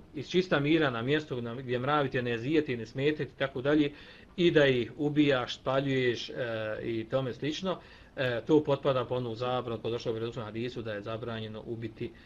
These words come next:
e, mrava, žabu i tako dalje. Hele, Nejse, e, znači, ovaj hadis, e, navode u kontekstu, e, tom, e, kao i dokaz, e, da je derogirano, d-, došla je u početku naredba, e, hadis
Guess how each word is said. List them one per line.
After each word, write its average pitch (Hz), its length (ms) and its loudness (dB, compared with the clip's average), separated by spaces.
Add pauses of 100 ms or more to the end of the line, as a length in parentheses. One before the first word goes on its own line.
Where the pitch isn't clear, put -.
(360)
e, 104 360 -8
mrava, 110 440 -6
žabu 110 300 -6
i 101 60 -10
tako 107 200 -12
dalje. 98 160 -10
Hele, 151 240 2
Nejse, 151 360 2 (1400)
e, 123 300 -4
znači, 117 320 -6
ovaj 143 240 4
hadis, 147 480 0 (380)
e, 110 160 -6
navode 143 480 8
u 110 80 -4
kontekstu, 151 760 0
e, 113 200 -6
tom, 175 340 2 (320)
e, 127 120 -2
kao 143 320 4
i 139 100 4
dokaz, 175 720 8
e, - 40 -18 (600)
da 127 260 2
je 127 300 4
derogirano, 151 960 4
d-, 127 160 -4
došla 147 300 2
je 139 40 4
u - 20 -10
početku 147 520 2
naredba, 127 460 0
e, 113 40 2 (500)
hadis 131 340 -4